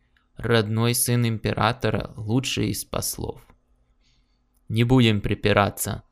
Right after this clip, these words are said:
отрезал Арнабас. «Ты полетишь, нравится тебе это или нет». Гордон растерялся. Лететь послом к могучим владыкам скопления Геркулеса?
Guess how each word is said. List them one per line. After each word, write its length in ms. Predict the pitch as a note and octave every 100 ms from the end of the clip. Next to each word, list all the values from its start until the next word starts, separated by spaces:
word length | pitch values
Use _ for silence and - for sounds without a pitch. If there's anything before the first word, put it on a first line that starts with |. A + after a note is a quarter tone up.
| _ _
отрезал 640 | G#2 - G#2+ G2 G#2 -
Арнабас. 840 | - G#2+ G#2 G2 F#2+ - - - - _ _ _ _ _
«Ты 120 | B2
полетишь, 760 | B2 B2 B2 B2 G#2+ F#2 - - _ -
нравится 560 | A2+ A#2 C3+ C3+ - B2+
тебе 320 | B2+ A#2 A#2+
это 480 | - A2+ - A2 -
или 260 | B2+ B2 G#2+
нет». 400 | G2+ - - _ _ _ _ _ _ _ _ _ _ _ _ _ C3+
Гордон 440 | A#2+ D#3+ D#3 D3
растерялся. 1000 | D3 C#3 - B2+ G#2+ G2+ - - - A#2+ - -
Лететь 460 | A2 G2+ A2+ -
послом 500 | A2 - - A#2+ B2
к 120 | - A2
могучим 540 | G#2 A#2 A#2+ A#2 G#2+
владыкам 520 | G#2+ G#2+ A2+ - G#2+
скопления 640 | G2+ - - G#2+ A2+ A2 G#2
Геркулеса? 840 | G#2+ - G#2+ G#2 A#2+ B2+ - -